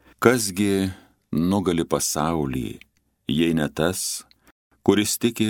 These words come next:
kad Jėzus yra Dievo Sūnus? Tasai yra, kuris atėjo per vandenį ir kraują,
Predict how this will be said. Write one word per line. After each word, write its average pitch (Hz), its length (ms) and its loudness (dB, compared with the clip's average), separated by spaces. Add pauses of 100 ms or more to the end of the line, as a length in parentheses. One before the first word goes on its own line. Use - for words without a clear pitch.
kad 98 240 0
Jėzus 90 640 0
yra 85 240 0
Dievo 80 480 -2
Sūnus? - 840 -6 (1200)
Tasai 117 480 2
yra, 98 640 2
kuris 90 240 2
atėjo 87 480 0
per 80 240 0
vandenį 76 560 0
ir - 160 -4
kraują, 64 800 -4